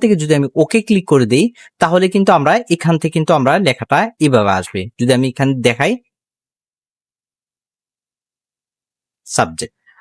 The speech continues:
আশা করি ব্যাপারটা বুঝতে পারছেন। আবার যদি আমি এইটা দিয়ে দেই, সাধারণত আমাদের কিন্তু লেখাটা কিন্তু বাম থেকে ডানে দেখায়, কিন্তু আপনি যদি অন্য স্টাইল করতে চান, ডিরেকশন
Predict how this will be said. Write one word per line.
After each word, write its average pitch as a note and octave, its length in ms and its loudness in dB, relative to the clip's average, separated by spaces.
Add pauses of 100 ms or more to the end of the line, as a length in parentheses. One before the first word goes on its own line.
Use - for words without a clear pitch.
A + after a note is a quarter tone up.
(120)
আশা F3 200 -2
করি G#3+ 120 0 (100)
ব্যাপারটা B2+ 340 0 (240)
বুঝতে C#3 300 0
পারছেন। F#2+ 320 -4 (720)
আবার G3 200 2 (120)
যদি D#3 160 0 (100)
আমি B2 160 0 (440)
এইটা G#3+ 320 2 (100)
দিয়ে B2 220 0
দেই, G#2+ 180 0 (760)
সাধারণত D#3+ 380 -2
আমাদের E3 220 0
কিন্তু F#3 240 2
লেখাটা C#3+ 320 0
কিন্তু F3 240 0
বাম C3+ 180 0
থেকে D3 140 -2 (100)
ডানে G#2+ 300 0
দেখায়, - 280 -6 (440)
কিন্তু F3 220 2
আপনি F#3+ 120 -4 (100)
যদি F#3 140 0 (240)
অন্য F3+ 140 4 (140)
স্টাইল C#3 260 0
করতে B2+ 260 -2
চান, B2 140 0 (140)
ডিরেকশন B2+ 360 0